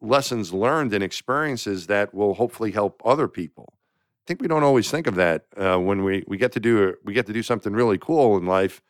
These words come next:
That's great. Now, what are you gonna do with that opportunity that you were given? And, uh, it can manifest itself in different ways. It doesn't always end well. <laughs> You know, I loo-, when I was leaving the o-, when I was leaving the astronaut office,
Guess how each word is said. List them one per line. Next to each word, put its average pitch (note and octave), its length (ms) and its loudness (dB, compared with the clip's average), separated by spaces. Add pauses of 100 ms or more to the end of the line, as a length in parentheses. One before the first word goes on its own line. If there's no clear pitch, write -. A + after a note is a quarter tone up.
(440)
That's C3+ 260 0
great. - 420 0
Now, G2+ 340 0
what G#2+ 260 -2
are B2+ 40 0
you A#2+ 120 0
gonna G#2+ 200 -2
do G2+ 220 0
with G2 140 2
that F#2+ 160 2
opportunity F#2 580 -2
that E2+ 200 -2
you F2 140 -2
were E2 120 -2
given? D#2 500 -4
And, D#2+ 340 -8
uh, D#2+ 200 0 (400)
it F#2 100 -4
can F#2 300 -4
manifest G2+ 560 -4
itself F2+ 400 -2
in E2 160 -10
different F2 300 -6
ways. A2+ 260 2 (240)
It F#2 160 -8
doesn't D3 280 4
always B2 260 4
end C3 200 2
well. E2+ 300 -4 (200)
<laughs> F#4 80 4 (300)
You D3 80 6
know, D3+ 60 8
I C#3+ 80 6
loo-, C#3 160 2
when C#3 120 0
I D3+ 40 4
was D3 200 0
leaving C#3 220 2
the A#2+ 80 2
o-, C3+ 220 4
when A#2 120 -2
I A#2 40 2
was A#2+ 160 0
leaving B2+ 180 0
the A2 100 2
astronaut A#2+ 420 2
office, G2+ 420 2